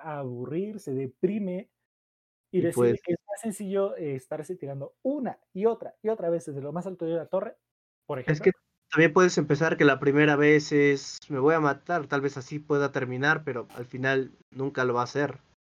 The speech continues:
Speaker 2: Va a estar saltando al idiota, pero tiene la esperanza de que así sea, de que algún día pueda terminar.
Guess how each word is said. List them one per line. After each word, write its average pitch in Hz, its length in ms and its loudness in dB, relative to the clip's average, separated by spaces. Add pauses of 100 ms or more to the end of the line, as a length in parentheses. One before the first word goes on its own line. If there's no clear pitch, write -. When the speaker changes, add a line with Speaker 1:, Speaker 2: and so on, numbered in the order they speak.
(140)
Speaker 2:
Va 127 60 -2
a - 20 -2
estar 123 200 -6
saltando 127 380 -4
al 123 80 0
idiota, 127 340 0
pero 110 120 -10
tiene 127 160 2
la 123 60 -4
esperanza 127 360 -4
de 117 140 -4
que 104 80 -8
así 101 160 -12
sea, 135 260 0
de 101 100 -4
que 104 60 -10
algún 110 240 -4
día 131 240 2
pueda 127 300 0
terminar. 110 480 -8